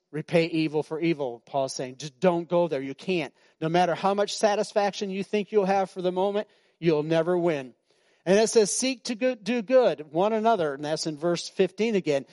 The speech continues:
So we're not, we're not paying anyone evil for evil, but we seek to good, do good. And that's that interaction again. I'm seeking out. I am personally wanting you to seek me out and, and observe my life.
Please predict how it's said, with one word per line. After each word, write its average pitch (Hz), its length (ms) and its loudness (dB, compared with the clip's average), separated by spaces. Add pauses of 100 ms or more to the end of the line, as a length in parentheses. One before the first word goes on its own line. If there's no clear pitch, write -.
(160)
So 202 420 2 (160)
we're 214 200 4
not, 247 380 0 (320)
we're 208 140 4
not 240 360 0
paying 247 320 2
anyone 240 500 2
evil 214 300 0
for 196 160 -8
evil, 220 460 0 (240)
but 196 140 4
we 190 100 4
seek 247 360 -4
to 233 100 -8
good, 220 240 4 (180)
do 220 160 -2
good. 208 240 4
And 160 140 -4
that's 170 180 0
that 180 160 -4
interaction 196 560 0
again. 139 240 -2
I'm 139 180 -6
seeking 226 540 -4
out. 196 260 2 (440)
I 196 240 4
am 208 280 -2
personally 214 560 0
wanting 180 520 0
you 214 380 0
to 165 140 -8
seek 196 360 -2
me 202 260 0
out 165 320 0 (400)
and, 175 180 0 (120)
and 175 160 0
observe 180 420 2
my 196 180 2
life. 156 400 0